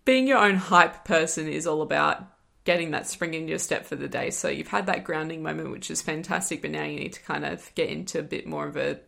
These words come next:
awake, working, you know, ready to go kick ass for the day kind of mood. So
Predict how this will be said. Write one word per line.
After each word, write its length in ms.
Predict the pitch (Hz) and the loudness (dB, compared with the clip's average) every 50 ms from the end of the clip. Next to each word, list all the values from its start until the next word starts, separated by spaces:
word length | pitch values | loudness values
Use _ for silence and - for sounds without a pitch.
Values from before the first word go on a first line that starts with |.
| - - | -12 -8
awake, 380 | - - 135 147 139 - - - - | -6 -4 -4 -4 -4 -4 -8 -10 -6
working, 640 | - 143 143 - - - 151 143 139 143 143 175 - _ _ _ _ _ - - | -4 -4 -4 -4 -6 -8 -8 -8 -8 -10 -10 -12 -14 _ _ _ _ _ -14 -10
you 120 | 156 156 | -8 -8
know, 120 | 147 147 - | -6 -6 -4
ready 240 | - 151 151 151 151 | -4 -2 -2 -2 -4
to 80 | 151 | -4
go 180 | 151 147 143 147 | -4 -4 -4 -4
kick 240 | - - - 190 - | -6 -8 -10 -6 -4
ass 260 | - - - - - | -2 -2 -2 -4 -6
for 100 | - 143 | -8 -8
the 120 | 139 147 | -8 -6
day 380 | 147 - 147 147 147 - 185 - _ | -4 -2 -2 0 0 -2 -6 -8 _
kind 260 | _ - 156 151 151 156 | _ -2 -2 -2 -2 -2
of 60 | 180 | 0
mood. 280 | 185 208 190 147 - - - - - - - - - - - - - _ _ _ _ _ _ | 2 2 2 2 0 -8 -20 -20 -20 -20 -20 -20 -20 -20 -20 -20 -20 _ _ _ _ _ _
So 540 | - - - 180 175 165 160 165 165 165 160 | -8 0 4 6 6 6 6 4 2 0 -2